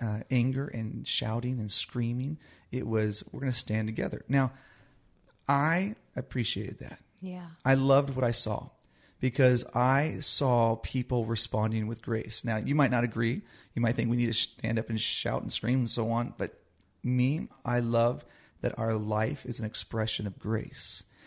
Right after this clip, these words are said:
Speaker 1: And it was so beautiful.
Speaker 2: That's right. That's
Speaker 1: So.
Speaker 2: right. And, you know, um, in Psalm one forty-five, I was reading this this morning, just in reflection, you know, of this,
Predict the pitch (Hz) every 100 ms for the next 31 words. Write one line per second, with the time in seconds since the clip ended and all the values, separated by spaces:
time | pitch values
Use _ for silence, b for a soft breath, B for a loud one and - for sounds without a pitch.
0 | B - 120 110 110 - 123 117 - -
1 | - - - _ 202 180 - 180 165 156
2 | - - 175 - 175 170 165 B B B
3 | B 262 254 247 240 226 - 208 202 196
4 | - 185 _ 220 208 - 202 180 185 180
5 | 165 175 160 175 165 160 160 165 165 160
6 | 160 - 156 - 156 160 160 156 156 165
7 | 196 180 160 - 156 - 180 170 175 196
8 | 185 160 156 - 156 - -